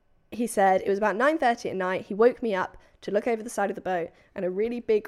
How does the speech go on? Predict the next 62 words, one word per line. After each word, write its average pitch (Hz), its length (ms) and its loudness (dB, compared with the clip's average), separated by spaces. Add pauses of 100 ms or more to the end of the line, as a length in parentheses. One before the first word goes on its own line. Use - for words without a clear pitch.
white 202 280 -2
shark 190 380 -4
was 202 80 -12
spy 311 440 -4
hopping." - 440 -10 (380)
And 208 120 -2
they 208 80 2
were 214 60 2
like, 208 140 0
"What's 254 200 -2
spy 254 340 0
hopping?" 190 400 -8
And 214 80 -8
he 202 60 -6
said, 208 220 -2 (260)
"The 208 80 -6
great 311 300 0
white 185 300 -2 (260)
is 208 140 -8
one 202 100 -2
of 202 80 -4
the 196 140 -6
only 262 220 -2
few 294 200 -2
sharks - 480 -6 (220)
that - 120 -6
puts - 240 -4
its 185 120 -8
head 208 160 -4
above 240 300 -2
the 220 80 -8
water 180 460 -4 (440)
to - 80 -10
get 285 160 2
a 285 40 2
look 311 240 -2
at - 100 -8
you." 165 240 -6 (1200)
It 240 80 -6
was 240 100 -2
a 262 60 -2
powerful 220 320 -2
first 262 280 -4
encounter. 285 520 -4 (340)
So - 120 -12
they 302 100 0
just, 339 140 -2
like, 320 140 -2
pop - 180 -6
up, - 400 -4
<laughs> - 1200 -20
which 320 120 4
is, 415 100 6
like, 453 180 4
kinda 415 240 6
terrifying, 247 540 4
but 226 100 -2
also, 277 180 2
like, 254 140 0
really 277 140 0
funny. 254 440 0
<laughs> - 40 10